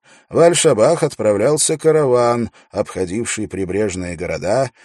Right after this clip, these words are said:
и доставлявший собранные богатства в сокровищницу Эмикира. Согласно полученным Эриком сведениям, первый в этом году караван должен был выйти через две недели.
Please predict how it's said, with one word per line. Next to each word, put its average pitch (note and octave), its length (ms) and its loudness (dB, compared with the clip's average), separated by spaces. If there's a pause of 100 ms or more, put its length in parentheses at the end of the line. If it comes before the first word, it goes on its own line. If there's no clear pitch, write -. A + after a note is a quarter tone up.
(140)
и G2+ 120 -6
доставлявший C#3+ 840 0
собранные A2 600 0
богатства B2+ 680 -2
в - 80 -4
сокровищницу G#2 1200 -4 (240)
Эмикира. F2 800 -8 (800)
Согласно E2+ 720 -6
полученным F#2 680 -6
Эриком E2 460 -6
сведениям, D#2+ 880 -6 (420)
первый C#3+ 560 6
в B2 80 2
этом B2 360 0
году A2+ 340 0
караван A2 600 2
должен D#3 400 0
был B2+ 220 0
выйти D3 500 -4
через C#3 420 -6
две C3 220 -4
недели. F2 480 -8